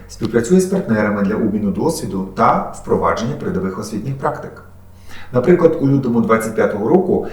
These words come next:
відбулися конференції з технологічної освіти, які були присвячені пам'яті видатних науковців. Отже, давайте порівняємо систему розвитку персоналу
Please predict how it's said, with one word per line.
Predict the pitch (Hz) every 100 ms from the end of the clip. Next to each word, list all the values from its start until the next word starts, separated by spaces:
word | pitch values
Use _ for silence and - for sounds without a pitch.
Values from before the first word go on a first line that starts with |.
| - 120
відбулися | 110 139 175 -
конференції | 135 120 - 185 190 139
з |
технологічної | - 139 175 185 151 98 - 92
освіти, | 90 - 101 110 98 -
які | 107 104 117
були | 110 104
присвячені | 98 - 113 143 180 160
пам'яті | - 92 214 - 143
видатних | 101 92 95 92
науковців. | 113 147 - 90 - - - - - 139
Отже, | 131 - - - -
давайте | - 123 156
порівняємо | 175 196 190 110 90 -
систему | 92 - 131 101
розвитку | 95 90 -
персоналу | - - - 95 165 -